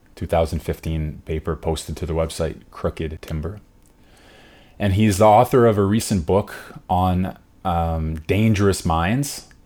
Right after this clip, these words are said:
Heidegger, Nietzsche, and the return of the far right, which includes a discussion of Dugin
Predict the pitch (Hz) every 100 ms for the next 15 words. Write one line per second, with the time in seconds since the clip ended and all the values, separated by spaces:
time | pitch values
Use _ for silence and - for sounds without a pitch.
0 | _ - - 95 104 95 98 98 87 90
1 | 92 92 - 87 85 87 82 85 90 87
2 | 76 - 82 80 82 95 85 - - -
3 | - - - 113 - 120 - 135 139 135
4 | - 107 98 - - 98 - 98 90 78
5 | 90 90 90 87